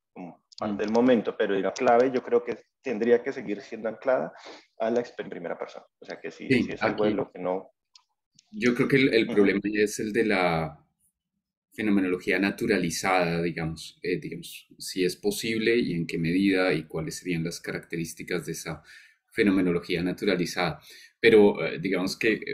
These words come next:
Speaker 2: como nuestro autor de hoy es un autor que no está en el ámbito de las ciencias cognitivas ni pretende estarlo y que tiene una profunda resistencia tanto a la filosofía como a la ciencia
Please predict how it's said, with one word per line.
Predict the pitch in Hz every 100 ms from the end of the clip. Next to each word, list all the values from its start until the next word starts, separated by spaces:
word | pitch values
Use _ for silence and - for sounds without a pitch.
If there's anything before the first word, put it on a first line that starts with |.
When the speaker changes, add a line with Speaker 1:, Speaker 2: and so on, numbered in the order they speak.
| - - -
Speaker 2:
como | - 101 95 85
nuestro | 101 98 - 104
autor | 101 - 110 104 -
de | - 110
hoy | 113 110 85 82 _ - - _ -
es | 113 107 107 120
un | 113
autor | 117 120 107
que | 104
no | 107 104
está | 104 -
en | 110
el | 110
ámbito | 113 113 120
de | 120
las | 104 101
ciencias | 90 82 98
cognitivas | - 110 92 - 87 90
ni | - 107 104
pretende | - - 92 87
estarlo | 92 - 104 82 78 -
y | -
que | -
tiene | - 98
una | 95 98 -
profunda | 117 110 117 104
resistencia | 104 - 104 - 90 - 78
tanto | - 98 107
a |
la | 110
filosofía | 117 - 90 78 - 80 73
como | - 117 98
a | 90
la | 87
ciencia | - 85 73 -